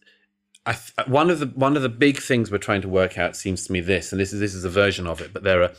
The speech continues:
there are ones to do with what you'd like to attain in your life career-wise, which are quite similar. Um,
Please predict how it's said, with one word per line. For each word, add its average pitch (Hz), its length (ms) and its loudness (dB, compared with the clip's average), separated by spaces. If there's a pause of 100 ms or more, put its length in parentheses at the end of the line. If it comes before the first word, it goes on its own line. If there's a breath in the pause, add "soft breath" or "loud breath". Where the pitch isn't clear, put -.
(360 loud breath)
there 107 120 4
are 104 40 4
ones 113 380 2
to - 80 -10
do 98 320 0
with 92 540 0
what 104 260 2
you'd 98 160 -4
like 92 280 -2
to - 120 -6
attain 92 640 -2
in 90 160 -6
your 87 140 0
life 87 360 -2
career-wise, 82 720 -2
which - 160 -16
are - 40 -16
quite - 220 -6
similar. 85 440 -8 (600 loud breath)
Um, 101 340 0